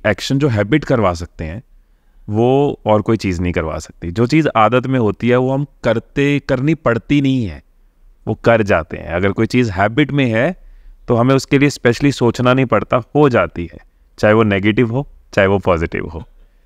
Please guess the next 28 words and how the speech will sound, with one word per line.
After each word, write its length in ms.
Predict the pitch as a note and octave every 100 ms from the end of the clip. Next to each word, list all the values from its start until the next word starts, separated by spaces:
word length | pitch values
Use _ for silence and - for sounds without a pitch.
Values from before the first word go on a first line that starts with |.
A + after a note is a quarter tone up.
| - _ -
राइट? 260 | G2+ G2+ -
अब 80 | -
सुबह 280 | C3 B2
उठ 120 | D3 B2+
के 80 |
अगर 180 | C#3 C#3+
किसी 220 | C3+ C3
के 80 | C#3
ब्रश 260 | C3 A#2+ -
करने 300 | C3 B2 B2+
की 220 | C3 C3
हैबिट 400 | G#2 G2+ G#2+ G2
है, 180 | G2+ -
तो 120 | D3+
it 80 | D#3
is 220 | F3+ F#3
in 160 | D#3 C#3+
reflex, 520 | - E3+ - - -
उसके 240 | B2 -
लिए 100 | C#3+
हमारी 200 | C#3+ D#3
विल 180 | C3 C3+
पावर 320 | C3 E3+ F3
ही 60 | E3
नहीं 120 | D3
इन्वॉल्व 320 | A#2+ F#2+ E2+
हो 100 | E2
रही। 180 | D#2